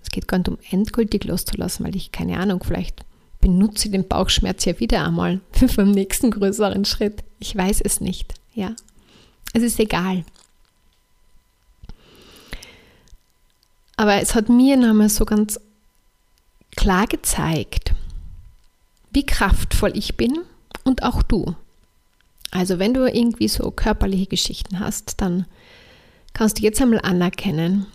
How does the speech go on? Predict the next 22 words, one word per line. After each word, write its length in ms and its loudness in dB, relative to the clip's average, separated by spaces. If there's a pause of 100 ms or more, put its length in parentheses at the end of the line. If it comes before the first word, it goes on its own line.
dass 120 -4
du 100 2
sehr, 360 2
sehr 220 -2
kraftvoll 600 0
bist. 360 -6 (840)
Ja. 240 -6 (3500)
Und 120 2
dass 140 2
du 100 4
dich 180 0
vor 160 0
irgendetwas 580 0
bremst, 640 0
etwas 340 -6
abhältst, 600 -2
was 140 -4
du 100 0
vielleicht 500 -2
nicht 220 -2
leben 260 2
möchtest, 600 0